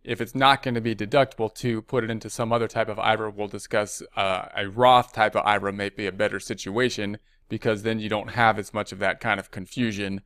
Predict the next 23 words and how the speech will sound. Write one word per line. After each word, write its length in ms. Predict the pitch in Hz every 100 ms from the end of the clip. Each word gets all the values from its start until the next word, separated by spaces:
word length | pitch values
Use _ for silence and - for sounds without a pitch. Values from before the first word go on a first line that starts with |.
| _ _ -
or 200 | 101 101
that's 180 | 101
one 220 | 107 110 110
of 100 | 95
the 80 |
benefits 460 | 95 104 98 95 92
of 240 | - 113 95
it. 240 | 98 -
So 140 | 104
if 100 | 95
we're 140 | 110 101
not 320 | 117 120 117
gonna 180 | 113 107
get 240 | 113 113 _ _ _ -
the 140 | 107
deduction, 680 | 101 104 123 - 104 101 104 _ _
then 160 | 104 110
we 80 | 107
might 240 | 110 107
say, 140 | - 98
"Hmm, 280 | 135 123
maybe 240 | 107 110 110
the, 220 | 104 104